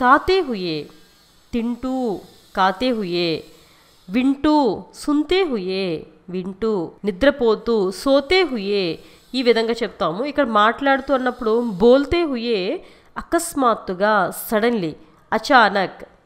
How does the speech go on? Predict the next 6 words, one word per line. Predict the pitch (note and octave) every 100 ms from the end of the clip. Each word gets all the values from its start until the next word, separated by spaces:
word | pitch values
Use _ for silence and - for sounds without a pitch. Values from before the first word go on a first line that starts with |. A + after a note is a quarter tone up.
| _ _ _ -
అచానక్ | F#3 A#3 A#3+ A#3+ A#3+
అంటే | A3+ C#4 G#4+ A#3
అకస్మాత్తుగా. | - A#3 - G3+ E3+ - E3 F3+ E3 - - F#3
ఆగిపోయాడు, | A3 C4+ D#4+ C#4 A3+ G3+ G3 G#3 F3+ F#3+
ఆగిపోవడం | G3+ A3+ C#4 C4+ B3+ A#3+
అంటే | A3+